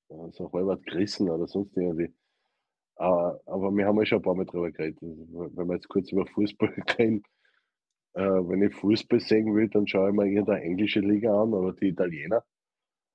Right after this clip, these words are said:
äh, oder Spanier. Aber nicht Österreich. <laughs> Das ist, sorry, nein.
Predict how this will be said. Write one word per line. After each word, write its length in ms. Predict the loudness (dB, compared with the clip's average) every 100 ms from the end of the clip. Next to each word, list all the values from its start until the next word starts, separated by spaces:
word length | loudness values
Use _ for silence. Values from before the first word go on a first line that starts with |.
| _ 0
äh, 60 |
oder 440 | 4 4 2 -4 -6
Spanier. 500 | -8 -8 -4 -4 -6 _ _ _ _ _ _ _ -10
Aber 180 | -6 -4
nicht 180 | -4 -6
Österreich. 560 | -6 -6 -6 -6 -10 -18 _ -20
<laughs> 80 | -20 _ -20 -16
Das 0 |
ist, 220 | -14 -16 _ -20 _ _ _
sorry, 400 | -14 -10 -10 -14 -10
nein. 320 | -6 -6